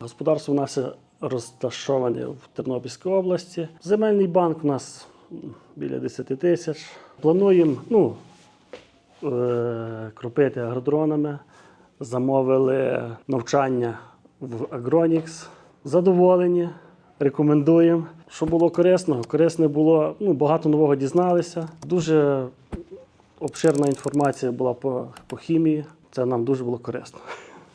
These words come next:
Дякуємо Миколові, е, дуже нам допоміг, е, з хімією. Дізналися, що кожен препарат має свій, е, П Аш,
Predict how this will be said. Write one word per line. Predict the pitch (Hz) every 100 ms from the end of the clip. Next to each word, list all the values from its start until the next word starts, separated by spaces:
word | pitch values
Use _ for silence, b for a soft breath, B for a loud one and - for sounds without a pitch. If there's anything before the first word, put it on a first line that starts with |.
| B -
Дякуємо | 160 175 175 170 160 B B B
Миколові, | 139 123 147 151 131 110 - 120 131
е, | 123 117 113
дуже | 139 131 131
нам | 131 127 120
допоміг, | 147 135 127 131 139 - - B B B B -
е, | 113
з | - -
хімією. | - 147 156 135 117 139 -
Дізналися, | 135 147 139 175 180 - 139
що | - 139 -
кожен | 160 160 143 135
препарат | 135 120 135 160 160
має | 147 135
свій, | 135 - 143 147 143
е, | 127 131
П | 127 131
Аш, | 135 131 -